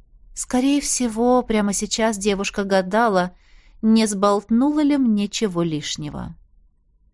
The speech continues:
Последняя ее фраза кое-что объясняла. «Значит,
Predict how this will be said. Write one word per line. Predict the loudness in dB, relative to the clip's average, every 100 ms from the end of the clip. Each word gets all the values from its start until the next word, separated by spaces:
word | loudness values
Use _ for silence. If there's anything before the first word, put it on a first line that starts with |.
| _ _ _ _ _ _ _ _ _ _ _ _ _
Последняя | -2 0 0 2 4 4 4
ее | 2 0
фраза | 0 2 2 0
кое-что | 0 -2 -2 -4
объясняла. | -4 -4 -4 -2 0 0 -2 -4 -10 -20 -20 -20 -20 _ _ _
«Значит, | -4 -2 0 -2 -8